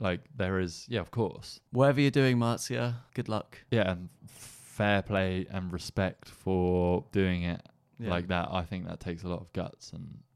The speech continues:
Speaker 2: It was a really well done video as well, wasn't it?
Speaker 1: Yeah.
Speaker 2: Like, it was very nice how it documented her whole kind of journey.
Speaker 1: Mm-hmm.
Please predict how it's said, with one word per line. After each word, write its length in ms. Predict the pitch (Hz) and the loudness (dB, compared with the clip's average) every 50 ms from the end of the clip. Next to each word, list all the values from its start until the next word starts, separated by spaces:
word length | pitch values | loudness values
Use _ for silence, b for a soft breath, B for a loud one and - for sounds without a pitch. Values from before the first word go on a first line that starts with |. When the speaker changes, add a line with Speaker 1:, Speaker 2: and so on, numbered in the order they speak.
| _ - | _ -6
Speaker 2:
It 40 | 139 | -2
was 100 | 135 131 | -2 0
a 40 | 143 | 2
really 220 | 160 180 170 156 | 4 4 4 4
well 160 | 143 139 131 - | 6 4 4 4
done 180 | 135 123 120 113 | 2 0 0 0
video 240 | 143 135 123 113 | 0 0 -2 -2
as 120 | 107 104 - | -2 -4 -2
well, 200 | 117 113 107 107 | -2 -2 -2 -2
wasn't 260 | 110 107 104 107 104 | -4 -6 -6 -6 -6
it? 80 | 98 98 | -4 -4
Speaker 1:
Yeah. 140 | - - | -4 -6
Speaker 2:
Like, 220 | - 107 107 - 113 | -6 -8 -10 -10 -10
it 80 | 107 | -10
was 140 | 117 120 - | -10 -6 -4
very 180 | 135 131 127 127 | -2 -2 0 0
nice 280 | 123 123 120 120 113 - | 0 0 0 0 0 -2
how 100 | 123 110 | -2 -4
it 100 | 104 - | -2 -2
documented 520 | 123 117 - - 120 113 110 104 - - | -2 -4 -4 -4 -6 -6 -6 -6 -6 -6
her 180 | 117 117 113 110 | -6 -4 -4 -6
whole 480 | 107 110 123 117 110 107 107 104 107 | -6 -4 -4 -4 -2 -4 -6 -8 -6
kind 200 | 110 120 117 110 | -4 -2 -2 -2
of 60 | 101 - | -4 -4
journey. 640 | - - 127 120 113 113 110 104 87 - 92 113 - 85 | -4 -2 0 0 0 0 -2 -6 -8 -8 -8 -8 -8 -8
Speaker 1:
Mm-hmm. 140 | 87 85 | -8 -10